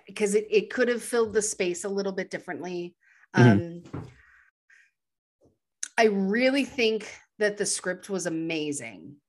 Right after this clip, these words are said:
Speaker 1: I really enjoyed the originality behind it because I don't think that I've seen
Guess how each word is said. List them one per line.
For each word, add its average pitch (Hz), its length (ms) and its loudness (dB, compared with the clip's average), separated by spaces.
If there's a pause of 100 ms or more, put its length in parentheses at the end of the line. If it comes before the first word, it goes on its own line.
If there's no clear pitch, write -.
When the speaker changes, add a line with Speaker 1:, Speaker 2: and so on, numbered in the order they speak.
(200)
Speaker 1:
I 175 80 -2
really 185 580 0
enjoyed 165 760 -4 (200)
the 175 140 -2
originality 160 680 -4
behind 170 360 -6
it 175 120 -6
because 160 240 -8
I 156 80 -4
don't 165 440 -6
think 156 540 -8
that 156 240 -4
I've 151 360 -2
seen 156 760 -4